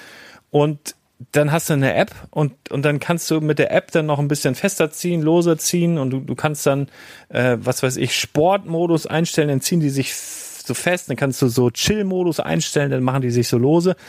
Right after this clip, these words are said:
Aber das Hauptproblem bei den Dingern ist erstmal der Preis sowieso. Ja gut, das Kind ist in den Brunnen gefallen, aber die sind halt auch so, du hast so ein bisschen das Gefühl, als wärst du so in so einen Zementeimer getreten und dann wär das hart geworden und dann schleppst du diese Eimer mit dir rum.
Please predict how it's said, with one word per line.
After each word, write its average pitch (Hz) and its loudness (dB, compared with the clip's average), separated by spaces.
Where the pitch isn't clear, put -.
Aber 127 2
das 135 0
Hauptproblem 147 0
bei 117 2
den 117 0
Dingern 120 0
ist - -6
erstmal 151 0
der 120 2
Preis - -2
sowieso. 127 0
Ja 147 2
gut, 160 0
das - -2
Kind 143 0
ist 127 -4
in 127 4
den 113 0
Brunnen 165 2
gefallen, 147 -2
aber 139 0
die 139 -2
sind 143 0
halt 160 0
auch 120 -2
so, 143 2
du 131 -2
hast 147 0
so 170 0
ein 147 -2
bisschen 156 0
das 143 -2
Gefühl, 170 2
als - 0
wärst 151 0
du 147 2
so 139 2
in 123 2
so 131 2
einen 127 -2
Zementeimer 127 0
getreten 170 0
und 131 0
dann 131 0
wär 139 2
das - -4
hart 165 -2
geworden 160 0
und 151 -2
dann 139 -2
schleppst - -2
du 151 0
diese 143 0
Eimer 190 0
mit 110 -4
dir 104 4
rum. 98 0